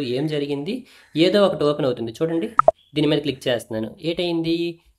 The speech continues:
నోట్ అనేది ఓపెన్ అయ్యింది అనమాట. నోట్స్ అనేటువంటి అప్లికేషన్ అనేది ఓపెన్ అయ్యింది, కొత్త నోట్ అనేది క్రియేట్ అయ్యింది. ఓకే,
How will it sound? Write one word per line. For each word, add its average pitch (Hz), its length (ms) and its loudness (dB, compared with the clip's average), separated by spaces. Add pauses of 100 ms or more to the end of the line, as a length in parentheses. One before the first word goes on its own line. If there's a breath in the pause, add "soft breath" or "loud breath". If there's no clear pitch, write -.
(160)
నోట్ 156 500 4
అనేది 160 260 2
ఓపెన్ 143 300 2
అయ్యింది 110 200 0
అనమాట. 110 280 -2
నోట్స్ 147 440 0
అనేటువంటి 131 460 -2
అప్లికేషన్ 127 520 -4
అనేది 170 180 -2
ఓపెన్ 127 280 0
అయ్యింది, 123 240 -6
కొత్త 127 260 -2
నోట్ 131 160 0
అనేది 170 200 -2
క్రియేట్ 113 340 -2
అయ్యింది. 107 320 -6 (200)
ఓకే, 120 240 -4